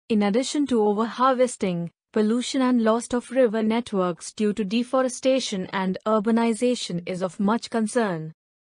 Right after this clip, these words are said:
The only way to prevent the total extinction of some species of freshwater fish is through the employment of conservation methods by policymakers, including the prohibition of the trade of specific species of freshwater fish,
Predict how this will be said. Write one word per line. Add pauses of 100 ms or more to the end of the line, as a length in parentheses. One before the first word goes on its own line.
(300)
The
only
way
to
prevent
the
total
extinction
of
some
species
of
freshwater
fish
is
through
the
employment
of
conservation
methods
by
policymakers, (180)
including
the
prohibition
of
the
trade
of
specific
species
of
freshwater
fish,